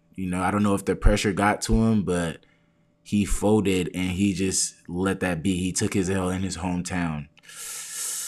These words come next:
And God, I just, I feel, I feel for him. I feel for him, man. I really do. I really do. It's a, it's a rough sport. Very unforgiving.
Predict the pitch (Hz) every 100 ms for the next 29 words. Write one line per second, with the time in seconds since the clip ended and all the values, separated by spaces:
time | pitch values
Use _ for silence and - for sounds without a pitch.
0 | - - _ _ - 90 80 - 98 95
1 | 95 87 80 85 80 87 78 76 - 104
2 | 101 95 92 - 110 113 101 85 80 80
3 | 87 135 156 - 107 101 104 107 107 107
4 | 127 113 95 113 95 107 101 85 107 98
5 | 90 90 104 78 - 87 107 104 - 101
6 | 104 98 - 104 104 98 95 - 85 101
7 | 87 80